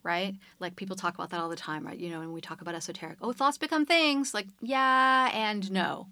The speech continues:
right? Like, it's just not that simple. So don't let any of those ideas that are out there that get just, you know, that get kind of, like, minimized or brought down into sort of a simpler version that loses the nuance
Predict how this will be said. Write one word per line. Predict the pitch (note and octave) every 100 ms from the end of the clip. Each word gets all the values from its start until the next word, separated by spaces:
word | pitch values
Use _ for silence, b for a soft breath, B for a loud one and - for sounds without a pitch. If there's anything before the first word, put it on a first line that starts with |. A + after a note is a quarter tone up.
| -
right? | F3+ G#3+ G3
Like, | F#3+
it's | F#3+ -
just | G3
not | G#3 G3
that | G3 -
simple. | F3 - D#3+ F#3 B B -
So | - G3 F#3+ - -
don't | F3+ G3+ G#3+ G3 _
let | G3+ G3 G3 G3 -
any | G3 G#3
of | F#3+
those | F#3 F3+
ideas | F3 G3+ B3 G3
that | F#3
are | F#3
out | G#3 A#3+
there | G3 F3
that | E3+
get | F3+ F#3
just, | F3+ -
you | E3+ F3+
know, | F3
that | F3+
get | F3+
kind | - F#3
of, | E3+
like, | E3+ D#3+
minimized | F3+ F#3+ G#3 F3 F3 -
or | E3
brought | F3 F3 -
down | F3+ F3+
into | F3 F3+
sort | F#3 F3
of | E3 B B B
a | F3
simpler | - G3+ F#3+ F3+ F3
version | F3+ F#3 F#3+ F3 E3+
that | - E3+
loses | F#3+ G#3+ G3 F#3 F3+
the | E3+ E3
nuance | E3+ G#3 F3+ - C3 G3+ - -